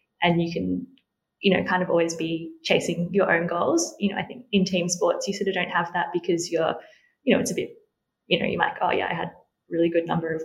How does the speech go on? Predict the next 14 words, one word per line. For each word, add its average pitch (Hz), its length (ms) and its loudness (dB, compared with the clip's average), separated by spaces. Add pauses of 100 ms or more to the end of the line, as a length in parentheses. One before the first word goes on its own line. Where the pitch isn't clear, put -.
kicks - 260 0
today," - 300 2
or - 80 -6
something. 160 440 -4
I - 60 2
don't - 120 -2
know, 302 600 -2
like, 370 540 6
<laughs> - 0 -
those - 220 8
kind 277 180 6
of 254 80 2
stats. 196 500 4
But, 180 160 4